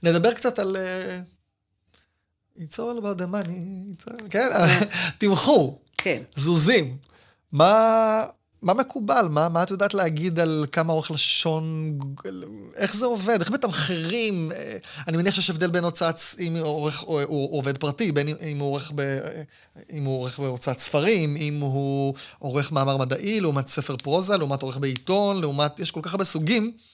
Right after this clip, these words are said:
Speaker 1: יודעת לתת, אה, רקע קטן?
Speaker 2: מה, אתה רוצה שאני, שאני, שאני, שאני אגיד כמה עורך מרוויח?
Speaker 1: מה שאת
Speaker 2: תראה,
Speaker 1: רוצה. קצת
Speaker 2: יש
Speaker 1: על, אה, ככה... נדבר רגע. צעד אחד אחורה, לפני כמה הוא מרוויח.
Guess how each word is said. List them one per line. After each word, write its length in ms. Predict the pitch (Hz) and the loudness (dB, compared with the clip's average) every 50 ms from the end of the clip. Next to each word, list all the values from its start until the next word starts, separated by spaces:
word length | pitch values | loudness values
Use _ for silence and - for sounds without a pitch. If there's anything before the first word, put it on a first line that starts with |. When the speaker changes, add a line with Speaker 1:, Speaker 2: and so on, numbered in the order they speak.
| - - - - - - _ _ - - | -20 -14 -10 -8 -8 -8 _ _ -20 -16
Speaker 1:
יודעת 280 | - 151 139 147 165 165 | -14 -4 -2 -2 -2 -2
לתת, 320 | 196 - - 202 - - | -4 -8 -8 -10 -8 -8
אה, 160 | 214 208 208 208 | -8 -6 -6 -6
רקע 220 | 196 208 - 214 | -6 -6 -6 -6
קטן? 120 | 202 214 220 | -4 -2 0
Speaker 2:
מה, 120 | 220 220 220 | 0 0 2
אתה 120 | 220 233 | 2 2
רוצה 180 | 214 - 233 226 | 2 2 2 0
שאני, 360 | - 262 214 190 185 180 185 | 2 2 0 0 0 0 0
שאני, 400 | 202 214 208 196 190 185 - - | 0 0 0 0 0 -2 0 0
שאני, 240 | - 214 202 214 208 202 185 190 - - | 0 0 0 0 -2 -2 -2 -4 -6 -6
שאני 220 | 180 220 214 208 196 | -6 -4 -2 -2 -2
אגיד 220 | 196 226 226 226 - _ _ | -2 -2 -4 -6 -10 _ _
כמה 320 | - - 226 226 240 247 233 | -6 -2 -2 0 0 0 0
עורך 280 | 214 196 214 220 220 226 | 0 0 -2 -4 -2 -4
מרוויח? 420 | 190 175 180 160 233 262 294 571 587 587 587 - _ _ _ _ _ _ _ _ _ _ _ _ _ _ _ _ _ _ _ _ | -4 -4 -4 -2 0 0 0 0 -2 -4 -8 -12 _ _ _ _ _ _ _ _ _ _ _ _ _ _ _ _ _ _ _ _
Speaker 1:
מה 160 | 226 233 285 | 2 4 6
שאת 160 | - - 196 - | 6 6 6 4
Speaker 2:
תראה, 180 | 254 262 254 | 4 6 6
Speaker 1:
רוצה. 120 | 202 - - - _ _ - | 6 4 0 -6 _ _ 2
קצת 120 | - - 311 370 | 6 8 8 10
Speaker 2:
יש 60 | 392 392 381 | 10 8 10
Speaker 1:
על, 60 | 381 | 10
אה, 340 | 370 359 359 359 359 349 349 339 | 10 10 10 10 8 8 6 4
ככה... 180 | - 320 - 311 311 - _ - - - - - - - - - - - - | 2 2 2 2 0 -4 _ -20 -20 -20 -20 -20 -20 -20 -20 -20 -14 -4 2
נדבר 320 | 220 226 226 240 254 240 | 4 8 8 10 8 8
רגע. 160 | 226 196 147 123 - - _ _ _ _ _ _ _ _ - | 8 4 4 0 -2 -6 _ _ _ _ _ _ _ _ 4
צעד 180 | - 262 226 | 4 4 6
אחד 180 | 220 - 220 185 | 6 4 2 2
אחורה, 240 | 180 156 165 143 139 | 2 2 2 2 2
לפני 160 | 143 147 185 | 0 -2 0
כמה 100 | 170 180 | 2 2
הוא 120 | 156 147 135 | 2 2 0
מרוויח. 340 | 127 123 127 131 - - | -2 -4 -6 -6 -8 -4